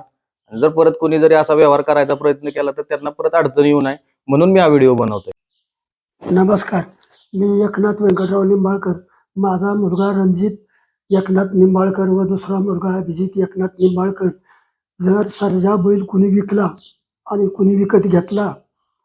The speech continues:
Speaker 2: तर त्याच्यात तो अडचणीत येईल, त्याच्या पैशाची दुरावस्था होईल. आणि सर्जा बैल जर सरांच्या नावासाठी पळणार नसेल, तर सरांचं नाव महाराष्ट्रभर निघणार नाही, ते निघालंच पाहिजे.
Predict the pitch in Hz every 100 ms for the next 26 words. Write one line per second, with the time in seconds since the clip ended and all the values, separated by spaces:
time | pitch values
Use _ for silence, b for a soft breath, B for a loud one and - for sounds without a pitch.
0 | _ _ 202 208 190 - 175 214 208 214
1 | - _ _ _ _ 202 202 254 185 -
2 | 214 220 202 202 202 180 - - 180 208
3 | 202 202 - 202 190 214 180 196 202 185
4 | 190 - 202 202 175 202 202 - b b
5 | b b - 196 202 208 - 196 185 208
6 | 220 226 226 208 220 214 B B _ 190
7 | 202 214 240 226 220 214 269 190 190 220
8 | 202 208 208 202 214 226 - _ _ _
9 | 202 185 208 214 220 208 220 220 208 196
10 | 180 202 220 202 220 240 b b _ 185
11 | 202 190 214 214 208 180 139 _ _ _
12 | 208 214 180 202 226 247 185 208 190 185